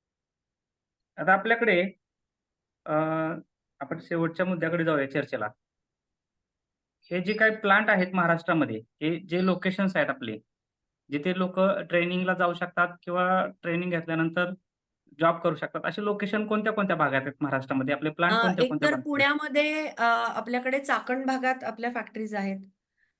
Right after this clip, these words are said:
Speaker 2: रांजणगावला आहे. हे दोन लोकेशन्स मेन आहेत. त्याच्यानंतर औरंगाबादला आहे आपल्याकडे.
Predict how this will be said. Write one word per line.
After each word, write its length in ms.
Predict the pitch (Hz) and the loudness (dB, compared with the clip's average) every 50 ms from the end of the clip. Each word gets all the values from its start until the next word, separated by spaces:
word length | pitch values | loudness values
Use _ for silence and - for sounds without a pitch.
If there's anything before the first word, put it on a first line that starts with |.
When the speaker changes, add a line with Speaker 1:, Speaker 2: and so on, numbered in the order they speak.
| _ _ - | _ _ 0
Speaker 2:
रांजणगावला 800 | 220 226 214 202 202 190 214 214 214 202 196 185 165 165 160 | 2 2 2 2 2 2 0 0 2 2 2 0 0 0 -2
आहे. 240 | 143 135 139 123 - - _ _ _ _ _ _ _ _ _ - | -6 -6 -8 -12 -16 -18 _ _ _ _ _ _ _ _ _ -12
हे 120 | 180 214 | -10 -8
दोन 220 | 214 208 214 220 226 | -4 -2 -2 -2 -2
लोकेशन्स 640 | 220 214 208 208 214 214 214 - 226 226 220 - - | -4 -6 -6 -6 -6 -8 -8 -8 -8 -10 -10 -10 -6
मेन 200 | 196 185 185 180 | -6 -6 -6 -6
आहेत. 220 | 165 165 170 190 196 - _ _ _ _ _ _ _ _ _ _ _ _ _ | -8 -10 -10 -12 -14 -18 _ _ _ _ _ _ _ _ _ _ _ _ _
त्याच्यानंतर 520 | - 233 220 240 254 262 277 269 294 277 - | -6 -4 0 0 0 0 0 0 -2 -2 0
औरंगाबादला 720 | 233 226 220 226 240 254 262 277 262 269 247 247 226 214 196 | 0 0 2 2 0 0 0 2 2 4 2 2 2 -2 -4
आहे 160 | 185 175 165 | -4 -4 -6
आपल्याकडे. 440 | 160 160 151 151 147 147 147 - | -8 -8 -8 -10 -10 -10 -12 -16